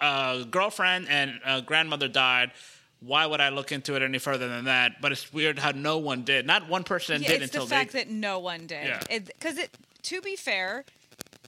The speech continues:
Speaker 2: the, we looked it up while we were watching it. The movie, the lesser-known movie Catfish,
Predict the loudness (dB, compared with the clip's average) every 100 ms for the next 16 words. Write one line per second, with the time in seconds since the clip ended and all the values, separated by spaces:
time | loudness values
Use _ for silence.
0 | -4 -4 -4 -8 -8 -8 -8 -4 -4 -4
1 | -4 -4 -6 -4 -6 -6 -8 -8 -8 -10
2 | _ _ _ -10 -10 -6 -6 -6 -8 -10
3 | -12 -14 -18 -18 -14 -10 -10 -6 -6 -6
4 | -6 -4 -4 -6 -8 -6 -8 -10 -8 -4
5 | -4 -6 -12 -8 -8 -8